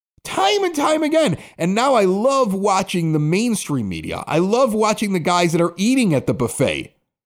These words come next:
at the White Sox games that are covering the team. And as I've said it before, Merck is a great reporter. He gives so much insight to the White Sox, but I'll be honest with you, I think Merck, and he probably would admit it, I mean, he's never said it on the show,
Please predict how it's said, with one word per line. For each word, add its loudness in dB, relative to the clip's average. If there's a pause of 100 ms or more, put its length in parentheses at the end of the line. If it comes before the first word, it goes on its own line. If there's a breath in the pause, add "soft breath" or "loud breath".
(200)
at 0
the 4
White 2
Sox -2
games -6
that -2
are 0
covering 2
the -4
team. -8 (440)
And 0
as 2
I've 2
said 2
it -2
before, 2
Merck 2
is 0
a 0
great 0
reporter. 0 (240 loud breath)
He 0
gives 0
so 2
much 0
insight 0
to -6
the 2
White 2
Sox, -4
but -4
I'll 0
be -2
honest 0
with 2
you, 2 (260 loud breath)
I -2
think -2
Merck, 0 (140)
and -2
he 0
probably -2
would -4
admit -6
it, -8 (200)
I -4
mean, 2
he's -2
never 0
said 2
it 2
on 0
the 0
show, 0